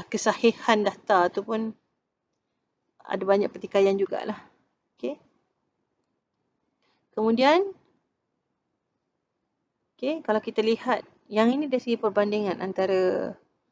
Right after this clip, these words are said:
ah, sektor awam dan juga perbandingan dengan,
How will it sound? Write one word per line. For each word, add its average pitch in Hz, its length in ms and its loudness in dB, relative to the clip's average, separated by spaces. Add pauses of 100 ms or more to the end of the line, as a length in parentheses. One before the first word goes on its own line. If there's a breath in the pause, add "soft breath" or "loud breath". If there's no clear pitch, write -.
(360)
ah, - 240 -6
sektor 185 320 0
awam 226 320 4
dan 196 80 2
juga 185 480 0
perbandingan 190 640 -4
dengan, 208 480 -4